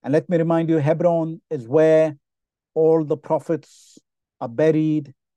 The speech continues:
People like Abraham, people like even Joseph, the cave of the prophets,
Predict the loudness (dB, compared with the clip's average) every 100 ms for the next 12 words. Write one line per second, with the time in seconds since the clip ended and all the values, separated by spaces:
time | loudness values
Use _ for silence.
0 | _ _ _ _ -8 -4 -2 -2 -6 -6
1 | -6 -6 -6 -4 -6 -6 -10 -12 -6 -6
2 | -8 -10 -10 -2 -2 -2 -4 -4 -4 _
3 | _ _ _ -14 -14 -10 -4 0 0 -2
4 | -8 -18 _ _ _ _ _ -14 -12 -6
5 | -2 -2 -4 -10 _